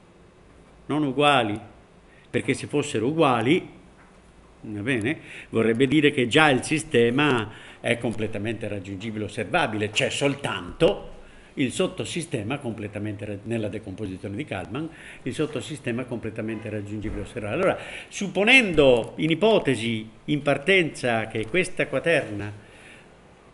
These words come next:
manchi di raggiungibilità e o osservabilità, va bene? Allora la A due due avrà delle dimensioni N primo,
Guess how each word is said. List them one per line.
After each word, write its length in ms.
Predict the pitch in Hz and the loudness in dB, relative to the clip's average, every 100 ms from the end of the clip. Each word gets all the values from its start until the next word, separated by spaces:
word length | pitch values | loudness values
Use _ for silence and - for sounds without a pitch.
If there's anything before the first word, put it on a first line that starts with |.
| - - | -14 2
manchi 640 | 180 180 151 - 123 113 | 4 6 4 -2 -4 -2
di 280 | 170 202 - - | -2 -2 -4 0
raggiungibilità 1200 | 151 156 165 160 151 151 151 151 170 123 - - | 2 4 2 0 0 0 0 2 2 2 -2 2
e 440 | 233 254 226 - - - | 10 10 10 4 -4 10
o 500 | 269 226 - - - | 12 12 12 0 0
osservabilità, 1400 | 170 143 131 104 110 101 90 92 95 78 90 175 - - - | 0 2 0 0 -2 -4 -6 -8 -10 -8 -4 -4 -4 -20 -14
va 140 | 107 117 | -8 -4
bene? 720 | 110 85 156 - - - - - - | -4 -2 -4 -6 -18 -20 -18 -10 -4
Allora 300 | 156 190 196 | 2 6 6
la 260 | 170 185 208 | 8 10 10
A 40 | |
due 260 | 180 226 208 | 8 8 8
due 280 | 208 233 175 | 8 6 6
avrà 580 | 175 151 160 120 - - | 6 6 6 4 0 -2
delle 240 | 139 160 | 4 6
dimensioni 720 | 165 156 151 139 165 127 120 120 | 6 6 4 2 2 4 2 2
N 320 | 127 139 135 | 4 6 4
primo, 580 | 127 131 123 135 185 - | 2 0 2 2 2 -2